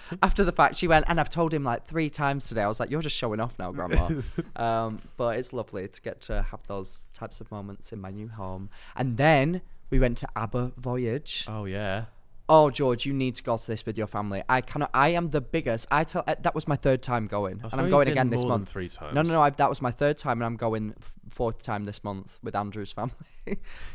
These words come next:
Speaker 1: Genuinely, it's, this is not Spawn.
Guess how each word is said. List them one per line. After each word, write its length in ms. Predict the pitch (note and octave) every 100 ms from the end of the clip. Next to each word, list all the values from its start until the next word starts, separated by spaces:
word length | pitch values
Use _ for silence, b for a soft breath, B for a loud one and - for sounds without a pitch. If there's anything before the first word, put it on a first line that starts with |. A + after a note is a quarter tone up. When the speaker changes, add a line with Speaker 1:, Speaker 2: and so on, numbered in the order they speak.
| B
Speaker 1:
Genuinely, 800 | - C3+ C#3+ A2+ G#2 G#2 F3+ A#3 - b b b
it's, 300 | C#3+ - - - - - -
this 280 | C3 E3+
is 100 | D3+
not 180 | D3+ -
Spawn. 360 | - A#2+ G2 G2